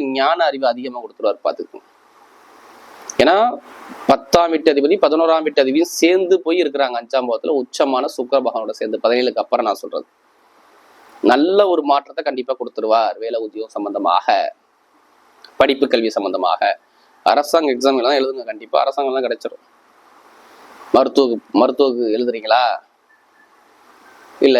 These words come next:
எலக்ட்ரிக்கல் ஃபீல்டு, எலக்ட்ரானிக் ஃபீல்டு சம்பந்தமா எழுதுறீங்களா, கண்டிப்பா நிறைய பேருக்கு மாற்றம் கிடைச்சிரும். என்னை பொறுத்தவரையும் அரசாங்க எக்ஸாம் எழுதக்கூடிய நபர்கள் எல்லாத்துக்கும் சொல்றேன், அரசாங்க வேலை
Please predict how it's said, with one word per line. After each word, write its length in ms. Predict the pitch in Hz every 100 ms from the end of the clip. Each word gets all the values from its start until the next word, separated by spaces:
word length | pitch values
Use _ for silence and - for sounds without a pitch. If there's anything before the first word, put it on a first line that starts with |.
| 113 101 107
எலக்ட்ரிக்கல் 400 | 135 131 131 123
ஃபீல்டு, 220 | 123 117 123
எலக்ட்ரானிக் 380 | 131 131 131 123
ஃபீல்டு 200 | 123 120
சம்பந்தமா 320 | 120 120 117 117 117 120
எழுதுறீங்களா, 360 | 120 113 113 113
கண்டிப்பா 260 | 123 139 147 139
நிறைய 140 | 123
பேருக்கு 180 | 123 120
மாற்றம் 240 | 117 131 113
கிடைச்சிரும். 320 | 107 - - _ _ _ _ - _ _ _ - - - 117
என்னை 140 | 127 120
பொறுத்தவரையும் 440 | 131 151 165 190 123
அரசாங்க 400 | 143 - 170 151
எக்ஸாம் 280 | 127 120 127 120
எழுதக்கூடிய 300 | 120 113 110
நபர்கள் 280 | 113 113 110
எல்லாத்துக்கும் 400 | 127 123 131 -
சொல்றேன், 280 | 110 156 139
அரசாங்க 320 | 123 143 123
வேலை 120 | 107